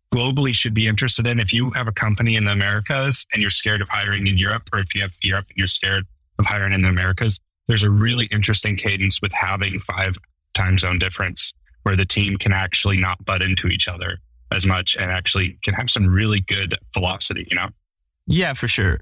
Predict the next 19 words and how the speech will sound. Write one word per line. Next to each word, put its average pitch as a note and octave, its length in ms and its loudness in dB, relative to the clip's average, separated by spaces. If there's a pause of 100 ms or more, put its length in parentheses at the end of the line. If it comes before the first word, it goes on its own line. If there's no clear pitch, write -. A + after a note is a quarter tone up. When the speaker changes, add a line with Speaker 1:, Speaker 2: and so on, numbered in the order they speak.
Speaker 2:
And A#2+ 140 0
I C3 40 -2
would D#3 280 -2
definitely D3 280 0
say A#2+ 260 2
don't G#2+ 340 0 (200)
sell A#2 200 -2
yourself G2 320 2
short. F2+ 280 2
You're G2+ 100 2
definitely G#2+ 320 0
more G2 180 2
than F#2 120 4
okay F2 400 2
at E2+ 120 -2
the - 80 2
back F2+ 280 2
end C#3+ 100 4
stuff. - 220 -2